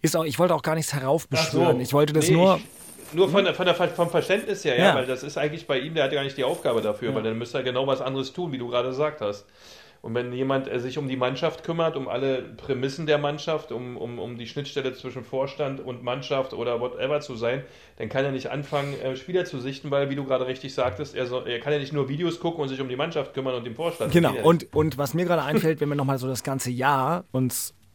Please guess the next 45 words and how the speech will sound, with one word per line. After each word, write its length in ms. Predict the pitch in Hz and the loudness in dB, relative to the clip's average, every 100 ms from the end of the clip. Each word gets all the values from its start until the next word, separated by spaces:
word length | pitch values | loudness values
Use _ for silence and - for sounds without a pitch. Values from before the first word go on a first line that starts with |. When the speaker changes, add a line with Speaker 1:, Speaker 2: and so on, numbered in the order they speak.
| _ | _
Speaker 1:
vor 280 | 127 - 123 | -12 -2 2
Augen 260 | 117 135 120 | 2 2 2
halten, 400 | 110 107 131 135 - | 0 0 -2 -2 -8
dann 460 | 131 120 110 120 110 | -6 -2 0 0 2
hat 140 | 123 | 0
Arne 240 | 120 131 | 2 4
natürlich 640 | 151 135 139 139 135 - - - | 4 2 2 2 2 -2 -8 0
in 160 | 127 | 0
dieser 260 | 123 117 110 | 0 -2 -6
Phase, 640 | - 120 117 123 120 131 - - | 0 4 4 2 -2 -4 -8 -16
als 260 | - 110 107 | -6 -6 -2
Hertha 240 | 117 123 | -2 0
die 100 | 123 117 | -2 -2
erste 260 | 117 - | -6 -4
Mannschaft 340 | 120 120 127 - | -4 -2 -6 -4
war, 140 | 113 | -4
die 80 | 120 | -2
in 80 | 117 | -4
Quarantäne 500 | 117 117 127 139 135 | -4 -4 -2 0 0
musste, 400 | 127 - 147 139 - - - - - - | 0 0 -2 -2 -10 -20 -20 -20 -20 -4
ähm, 240 | 127 120 | 0 0
und 180 | 120 120 | -2 -2
dann 300 | 117 113 120 - - - | -2 -2 -4 -8 -20 -12
fast 340 | 139 - 127 - | -10 -2 -2 0
schon 200 | 123 123 | 0 4
wunderhaft 420 | 143 147 123 - | 4 4 2 -2
den 60 | 123 | -6
Klassenerhalt 580 | - 139 127 107 107 | -2 -2 0 -2 -6
noch 220 | - 107 - | -8 -10 -10
geschafft 440 | 131 113 120 - | -6 -4 -4 -2
hat, 180 | 131 110 | -4 -2
wo 100 | 107 | -6
auch 280 | 110 123 - - | -2 -2 -2 -4
Paul 340 | 107 117 131 131 - - | -4 -2 -2 -6 -20 -6
einen 80 | 127 | -4
großen 260 | 113 123 120 | -2 -4 -4
Anteil 260 | 113 110 | -4 -4
hatte, 260 | 110 113 123 - - - | -6 -6 -10 -12 -20 0
da 200 | - 135 | 6 6
war 140 | 131 | 6
Arne 240 | 90 117 117 | 2 0 0
schon 320 | - 113 110 | 0 0 -2
in 160 | 127 120 | 0 -2
der 120 | 104 | -2
öffentlichen 720 | 123 135 123 120 123 120 | -2 0 0 0 2 2